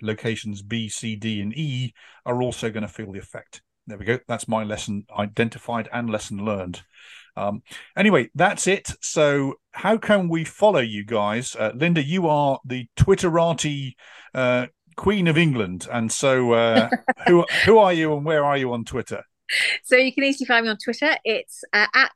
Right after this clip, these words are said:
Speaker 2: Doctor Linda Dykes. Uh, that's Linda with an I, Dykes with a Y.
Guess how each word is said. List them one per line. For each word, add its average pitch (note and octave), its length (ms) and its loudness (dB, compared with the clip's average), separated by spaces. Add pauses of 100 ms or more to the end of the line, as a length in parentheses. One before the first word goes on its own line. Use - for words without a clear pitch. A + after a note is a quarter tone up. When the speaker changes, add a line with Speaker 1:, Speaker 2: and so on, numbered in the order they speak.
(180)
Speaker 2:
Doctor - 460 -4
Linda A3 580 -2
Dykes. G#3 580 -2
Uh, G3 360 0
that's - 440 0
Linda A3+ 260 -2
with G3+ 140 -4
an G3 100 -14
I, A3 220 0
Dykes G#3 340 -2
with G3+ 120 -2
a G3 40 -4
Y. G3 320 0